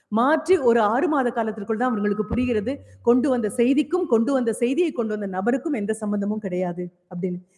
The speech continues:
நான் செய்தியை கொண்டு வந்திருக்கக்கூடிய ஒரு நபர் மட்டும்தான். இந்த செய்தியை மனதில் உள்வாங்கியது ரோட்டரி, ரோட்டரியினுடைய த்ரீ டூ ஒன் டூ அமைப்பினுடைய அந்த கவர்னராக இருக்கக்கூடிய முத்து அண்ணாச்சி அவர்கள். அவர்களை பற்றி எல்லா மேடையிலும் நான் மீண்டும் மீண்டும் சொல்றேன். சொல்லக்கூடியது,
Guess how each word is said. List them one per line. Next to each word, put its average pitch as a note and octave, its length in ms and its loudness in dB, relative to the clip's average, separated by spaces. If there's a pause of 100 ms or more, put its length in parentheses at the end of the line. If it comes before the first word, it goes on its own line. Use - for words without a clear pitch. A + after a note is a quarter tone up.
நான் G#3 220 0
செய்தியை C4 400 4
கொண்டு A#3 280 4
வந்திருக்கக்கூடிய B3+ 580 2
ஒரு D4+ 180 0
நபர் G3 320 -2
மட்டும்தான். G3+ 480 -4 (260)
இந்த G#3+ 140 2
செய்தியை F4+ 460 2
மனதில் C4 480 2 (120)
உள்வாங்கியது C#4 800 2 (100)
ரோட்டரி, G3+ 440 0 (380)
ரோட்டரியினுடைய A3+ 920 2
த்ரீ B3+ 240 0
டூ C4+ 140 0
ஒன் G#3+ 180 0
டூ A#3 120 -4 (300)
அமைப்பினுடைய G#3+ 540 0
அந்த F#3 280 0 (120)
கவர்னராக A#3 580 2
இருக்கக்கூடிய G#3 440 -2
முத்து A3 360 0
அண்ணாச்சி G3+ 400 -4
அவர்கள். F3+ 340 -10 (200)
அவர்களை A3+ 320 -2
பற்றி A#3 240 -4
எல்லா A3 300 0
மேடையிலும் C4 460 0
நான் A3+ 160 0
மீண்டும் D#4+ 340 2
மீண்டும் D4 320 -2
சொல்றேன். A3 300 -6 (560)
சொல்லக்கூடியது, D4 760 2